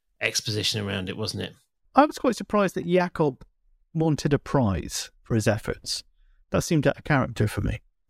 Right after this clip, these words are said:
Speaker 1: Yes, I, I, I, um, I thought he's, he, he'd been infected by Kate. It was his, like, first ever Kate moment.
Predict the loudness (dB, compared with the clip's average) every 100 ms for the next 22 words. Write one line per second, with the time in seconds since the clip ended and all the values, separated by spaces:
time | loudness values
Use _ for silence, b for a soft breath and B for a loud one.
0 | _ 0 4 4 2 2 2 0 -2 0
1 | 0 0 0 2 4 2 0 -2 -6 -2
2 | 0 2 2 2 2 0 -2 -6 -6 -8
3 | -8 -6 -2 0 0 0 0 -4 -6 -6
4 | -4 -2 -2 -2 -6 -6 -4 -2 -2 -2
5 | 2 2 2 -4 -4 -2 -2 -2 -2 0
6 | -2 -4 -12